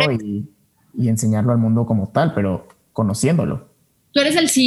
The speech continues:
Speaker 1: E O como músico de tu, de tu, de tu empresa.
Speaker 2: Ajá. Y está, está cañón como voltear a ver como tu proyecto musical como empresa, ¿no? Como que muchas, eh,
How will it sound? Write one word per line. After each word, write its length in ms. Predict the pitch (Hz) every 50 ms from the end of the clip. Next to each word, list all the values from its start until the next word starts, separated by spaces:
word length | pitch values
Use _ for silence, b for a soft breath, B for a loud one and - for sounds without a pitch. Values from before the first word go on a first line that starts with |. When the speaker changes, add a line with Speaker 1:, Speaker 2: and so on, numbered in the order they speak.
| 240 233
Speaker 1:
E 40 | 240
O 200 | 247 226 208 202
como 200 | - 233 208 202 196
músico 420 | 190 208 214 226 226 214 - 214
de 160 | 220 226 220
tu, 300 | 214 - 202 180 160 156 -
de 100 | - 190
tu, 180 | - - 170 - _ _ -
de 80 | 185 180
tu 200 | - 180 160 117
empresa. 420 | 156 180 175 185 180 175 - - _ _ _ _ -
Speaker 2:
Ajá. 460 | 123 110 113 117 117 123 - - - - - _ _ _ _ _ _ _ _ _ _ _ _ - _ _ _ B B B B
Y 200 | - 147 143 139
está, 200 | 143 320 320 320 320 -
está 200 | - - 151 147
cañón 520 | 156 151 151 143 139 139 131 131 - - -
como 220 | - 151 135 127 123
voltear 340 | 123 120 107 - 135 127
a 80 | 123 123
ver 400 | 123 123 123 123 - - - - _ _ _ _ _ _ _ _ _ _ _ _ _
como 180 | - 139 123 117
tu 80 | - 101
proyecto 260 | 131 120 110 113 127
musical 340 | 123 113 - - 117 110 107
como 160 | 120 117 107
empresa, 340 | 98 - 110 110 - 92 90
¿no? 200 | 92 123 185 -
Como 160 | 127 110 104
que 80 | 113 110
muchas, 400 | 110 104 104 - 123 117 - -
eh, 140 | - 117